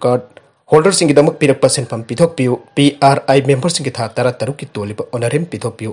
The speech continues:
ꯍꯥꯏꯅ ꯖꯥꯎꯅ ꯇꯣꯉꯥꯟ ꯇꯣꯉꯥꯟꯕ ꯗꯤꯃꯥꯟꯗꯁꯤꯡ ꯇꯧꯗꯨꯅ ꯆꯠꯊꯔꯛꯈꯤꯕ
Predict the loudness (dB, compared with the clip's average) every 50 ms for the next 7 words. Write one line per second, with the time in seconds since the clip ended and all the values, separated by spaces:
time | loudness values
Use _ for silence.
0 | -10 -2 -2 0 0 0 -4 -6 -12 _ _ _ _ _ _ _ _ _ _ _
1 | _ _ _ _ _ _ _ _ _ _ _ _ 0 4 4 4 4 2 2 4
2 | 4 4 6 4 4 4 4 2 2 -2 0 2 2 2 2 0 -2 -4 -2 -2
3 | -2 -2 0 -4 -2 0 -2 -2 -2 -4 -8 -6 -6 -4 -2 -2